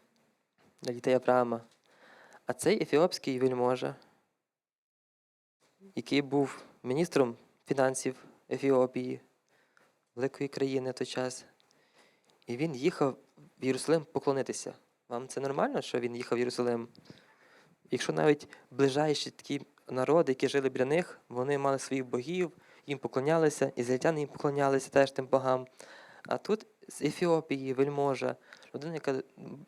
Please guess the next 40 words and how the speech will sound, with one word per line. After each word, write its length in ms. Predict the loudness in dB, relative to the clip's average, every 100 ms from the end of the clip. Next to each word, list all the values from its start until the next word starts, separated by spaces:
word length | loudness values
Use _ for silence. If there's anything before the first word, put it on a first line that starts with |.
| _
багато 240 | -2 -2 0
чого 100 | -2
досягнула, 520 | 0 -2 -2 -2 -4 -8 _ -20 -20 _
вона 320 | -8 -2 0 0
їде 340 | 0 -2 -2
в 40 |
Єрусалим 280 | -6 -2 -2
на 80 | -2
поклоніння. 640 | -6 -4 -2 -2 -4 -6 -8 _ _ _ _ _ _ _ _ _ _ _ _
Чи 160 | -10 -2
його 260 | 0 0 0
заставили? 640 | 0 2 4 4 2 -2 -4 _ _ _ _
Прийшов 260 | -2 2 4
хтось, 220 | 2 0
може, 260 | -4 -2
з 60 | -6
Ізраїля, 300 | -2 0 2
каже: 220 | 0 -4
«Так, 240 | -2 -4 -4
і 220 | -14 -16 _ _ _
ти 120 | -4
тут 200 | -2 -2
главний 340 | 0 0 -4
по 120 | -8
фінансам, 400 | -10 -2 -2 -2
нам, 120 | -6 -2
нам 140 | -2
таки 160 | -2 -2
треба. 360 | 0 0 0 -6 -20 -14 -2
Нам 140 | -2
треба, 260 | 0 0 0
щоб 120 | -2
гроші 260 | 0 -2
приходили 260 | -6 -4 -4
в 40 |
казну, 320 | -2 -4 -2 -4
в 60 | -6
храм 260 | -4 -2 0
Божий, 240 | 0 0
давай. 340 | -2 0 0